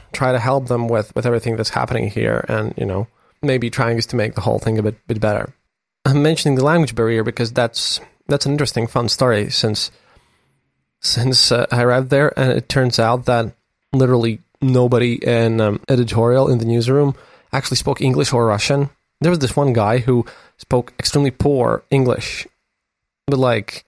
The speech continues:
super poor English. And that's okay, because I was told previously when I was coming here that, "Oh, no, it's just like Ukraine, everyone speaks Russian here as well." And I'm used to that, because in the Baltics, quite a lot of people speak Russian. Aneta is probably nodding her head right now, because, well, she speaks Russian, we all speak Russian.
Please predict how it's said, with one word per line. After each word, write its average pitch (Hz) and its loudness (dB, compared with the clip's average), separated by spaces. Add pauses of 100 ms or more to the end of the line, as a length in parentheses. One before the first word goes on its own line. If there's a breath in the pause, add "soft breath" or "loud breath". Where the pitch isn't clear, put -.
(120)
super - -2
poor 110 0
English. - -4
And 147 0
that's 196 0
okay, 135 0
because 165 0
I 151 2
was 202 0
told 131 -2
previously 113 -4
when 139 -2
I 127 0
was 117 0
coming 131 0
here 120 0
that, 123 0
"Oh, 311 2
no, 254 2
it's - -4 (100)
just 190 0
like 190 -2
Ukraine, 170 0
everyone 156 2
speaks - -6
Russian 131 -2
here 113 0
as 107 -2
well." 107 0 (180)
And 170 2
I'm 165 4
used 240 2
to - 0
that, 113 0
because 120 0
in 127 0
the 123 0
Baltics, 131 -2
quite 135 0
a - 0
lot 151 2
of 123 -2
people 120 -4
speak - -6
Russian. - -2 (500)
Aneta 135 2
is 117 0
probably 127 0
nodding 123 2
her 110 0
head 131 -2
right - -2
now, 117 -4
because, 101 -4 (200)
well, - -6 (360)
she 139 -2
speaks - -6
Russian, 113 -2
we 113 0
all 113 2
speak 110 -6
Russian. - -4